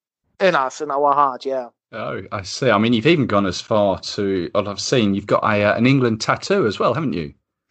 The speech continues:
Speaker 1: I have, uh, more than one England tattoo.
Speaker 2: Oh, right.
Speaker 1: I have, um, the three lines, um, on my right, uh, arm. Then I have, uh, the letters from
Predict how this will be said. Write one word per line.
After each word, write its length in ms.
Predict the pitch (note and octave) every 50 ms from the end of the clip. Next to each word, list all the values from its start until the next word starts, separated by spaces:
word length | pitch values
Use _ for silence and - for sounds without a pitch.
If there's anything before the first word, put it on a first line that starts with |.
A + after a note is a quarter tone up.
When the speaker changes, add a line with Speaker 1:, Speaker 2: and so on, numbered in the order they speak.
| - - - - -
Speaker 1:
I 200 | E3+ F3 F3+ F3
have, 380 | D#3 F#3 F#3+ G3+ G#3 - - - -
uh, 360 | E3+ E3 D#3+ E3 E3 E3+ E3
more 280 | E3 E3+ G3 A3+ A3+ F#3+
than 220 | D#3 D#3+ D3+ D3
one 240 | C#3+ C#3+ C#3+ D3 C#3+
England 400 | C3+ C#3+ C#3+ D3 D3 C#3+ C#3+ C#3
tattoo. 220 | - - C#3+ C3+ -
Speaker 2:
Oh, 120 | D#3+ D3+
right. 200 | C#3 D3+ D3 C#3
Speaker 1:
I 100 | C#3 C3+
have, 240 | C3+ D#3 D#3+ D#3+ - - - D3+
um, 320 | D#3 D3+ D3+ D#3 D#3 D#3 C#3 - - _ _ _ -
the 80 | D#3 D3+
three 400 | - - - - F#3 G3 G#3 G3+
lines, 760 | F#3 E3 D#3+ D#3+ E3+ F3+ G3 G#3+ A3+ B3+ - - - - - -
um, 220 | F#3+ E3+ F3+ F#3 F3 D#3+
on 140 | E3 E3+ F3+
my 200 | F3+ F#3 F3+ F3
right, 480 | E3 E3 D#3+ E3 F3 F#3+ G#3+ G#3 - - - -
uh, 140 | E3 E3+ E3
arm. 320 | - D#3+ E3 F3 F#3+ G#3 G3+ _ _ _ - _ _ -
Then 180 | C#3+ D3 D3 D#3
I 140 | D#3 D#3 D3+
have, 360 | D3+ D#3 D3+ D#3 D#3+ - - -
uh, 160 | D#3+ D3+ D3
the 120 | C#3 D3+
letters 460 | D3 D3 D#3 D#3+ - F#3+ F3+ E3+ -
from 320 | - - - D#3+ D3+ D3